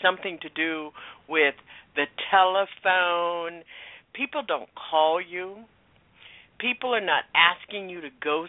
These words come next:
somewhere or to pick them up. The world is very quiet when it rains, snows, and there is lightning. I am, um, kinda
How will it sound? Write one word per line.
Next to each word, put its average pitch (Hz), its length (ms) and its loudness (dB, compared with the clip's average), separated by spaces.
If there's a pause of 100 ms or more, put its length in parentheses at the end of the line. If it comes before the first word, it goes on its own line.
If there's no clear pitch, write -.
(120)
somewhere 165 920 -4
or 127 140 -4
to - 100 -10 (200)
pick 160 160 -2 (160)
them 165 260 0 (100)
up. 151 680 2 (520)
The 147 140 -2 (220)
world 277 380 4
is 160 100 -4 (160)
very 170 220 2
quiet 147 460 0
when 127 120 -10
it - 120 -14
rains, 139 300 -4 (160)
snows, 131 560 -4 (580)
and 131 460 -2 (320)
there 131 200 -2
is 135 220 -6 (120)
lightning. 113 560 -6 (1500)
I 180 300 6
am, 147 420 0 (140)
um, 131 580 -4 (1040)
kinda 208 300 4